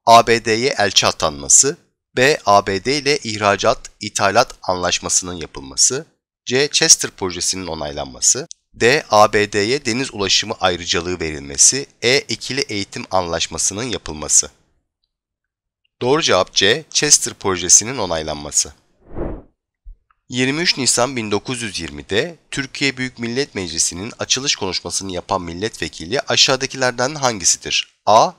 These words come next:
Rauf Orbay, B. Mustafa Kemal Paşa, C. Şerif Bey, D. Ali Fuat Paşa, E. Kazım Karabekir Paşa.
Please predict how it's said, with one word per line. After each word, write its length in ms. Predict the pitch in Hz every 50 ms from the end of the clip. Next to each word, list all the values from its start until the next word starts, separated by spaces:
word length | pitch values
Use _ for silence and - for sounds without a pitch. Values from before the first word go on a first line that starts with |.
| _ - 107
Rauf 260 | 104 101 104 110 110 - -
Orbay, 500 | - 98 104 98 - - 69 85 113 151 - _ _ _ _
B. 280 | - 107 110 117 131 131
Mustafa 400 | 110 104 101 - - 101 - 101
Kemal 320 | - - 87 87 95 104
Paşa, 520 | 98 - 69 67 - - 85 95 - 160 - _ _ _ -
C. 260 | - 113 123 135 127
Şerif 480 | - - - 98 90 113 - - - -
Bey, 240 | 69 73 98 131 - _ _ _ _ _ -
D. 300 | 113 117 117 123 135 - -
Ali 140 | 104 98 101
Fuat 400 | - - 85 92 117 - - -
Paşa, 400 | 76 69 - - 101 113 139 143 _ _ _ _ -
E. 200 | 117 113 123 147 147 _ _ _ _ _ - -
Kazım 320 | - 95 90 87 110 113
Karabekir 480 | - - 95 87 82 76 73 - - 67
Paşa. 400 | - - 73 76 - - 73